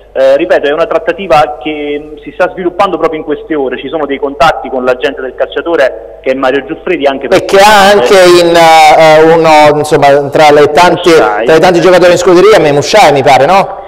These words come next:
Speaker 1: Sì, sì, esatto, quindi le parti stanno parlando anche dei, dei due giocatori, proprio perché Memusciai ha un accordo di massima con il Bari, il Benevento sta facendo un po' di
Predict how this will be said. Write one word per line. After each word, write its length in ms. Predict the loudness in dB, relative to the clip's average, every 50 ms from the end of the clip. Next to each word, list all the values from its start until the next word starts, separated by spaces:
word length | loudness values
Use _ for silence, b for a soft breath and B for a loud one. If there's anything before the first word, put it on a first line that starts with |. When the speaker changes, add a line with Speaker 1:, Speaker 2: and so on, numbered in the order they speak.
| B B B B -4
Speaker 1:
Sì, 180 | -2 0 0 0 -2
sì, 60 | -2 -2
esatto, 400 | 0 0 0 0 0 -2 -4 -8
quindi 260 | -10 -10 -10 -12 -12 -6
le 80 | -6 -2
parti 280 | 0 -2 -2 -2 -6 -8
stanno 240 | -8 -6 -6 -4
parlando 400 | -4 -4 -2 -2 -2 -2 -2 -2
anche 480 | -4 -4 -4 -4 -4 -4 -4 -4 -6 -8
dei, 140 | -10 -12 -10
dei 120 | -10 -10 -6
due 160 | -6 -6 -6
giocatori, 460 | -6 -4 -4 -4 -4 -4 -8 -8 -8
proprio 240 | -8 -8 -8 -8 -8
perché 340 | -10 -12 -14 -12 -14 -14 -14 -14 _ -20 _ _
Memusciai 720 | -18 -16 -14 -16 -16 -14 -6 -2 0 0 0 -2 -4 -4 -4
ha 180 | -2 0 0 0
un 120 | 0 -4
accordo 500 | -6 -8 -6 -6 -4 -4 -4 -4 -6 -10
di 80 | -12 -8
massima 480 | -8 -6 -8 -8 -10 -16 -16 -12 -12 -12
con 180 | -10 -10 -12 -12
il 100 | -14 -6
Bari, 320 | -2 0 0 2 0 -2
il 80 | -4 -6
Benevento 420 | -8 -6 -4 -6 -6 -6 -8 -12
sta 180 | -6 -4 -6 -4
facendo 300 | -4 -8 -8 -8 -12 -14
un 80 | -16 -10
po' 100 | -8 -8
di 100 | -8 -8